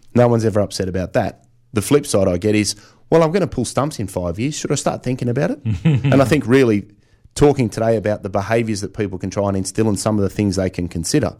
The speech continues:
Speaker 2: Yeah.
Speaker 1: will put them in a, a good position. And that's the important thing, the position and the behaviour. You don't have to go out and make wholesale changes. You don't have to go out and turn your life upside down. You know,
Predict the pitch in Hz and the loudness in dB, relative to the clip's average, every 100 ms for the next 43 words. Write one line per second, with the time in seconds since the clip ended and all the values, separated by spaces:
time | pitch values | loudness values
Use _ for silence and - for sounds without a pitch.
0 | - 90 78 - - 117 107 - 143 107 | -14 -10 -10 -10 2 2 2 0 0 2
1 | 107 101 95 - 90 95 107 - 90 101 | 0 0 -2 -4 -6 0 -2 0 -4 -4
2 | 101 95 - - - - 165 - - _ | -4 -6 -8 -20 -10 0 0 0 -16 _
3 | _ _ _ 120 151 156 139 117 113 - | _ _ _ 0 0 0 -2 0 -2 -2
4 | - 85 - 110 107 95 110 90 92 95 | -6 -8 -2 -2 -2 -4 -4 -2 -2 0
5 | 98 92 92 90 - - - - 170 208 | 0 0 -2 -4 -14 -20 -14 0 4 4
6 | 160 - 143 135 127 123 117 120 113 117 | 2 0 4 4 4 2 0 -2 -2 -2
7 | 113 - 92 85 101 113 151 147 139 135 | -4 -4 -6 -6 -6 -4 -2 -2 -2 2
8 | 127 120 117 113 117 110 104 101 104 92 | 2 2 0 -2 0 0 0 0 -2 -2
9 | 101 95 92 76 - _ _ _ 117 107 | -4 -4 -6 -8 -16 _ _ _ 0 0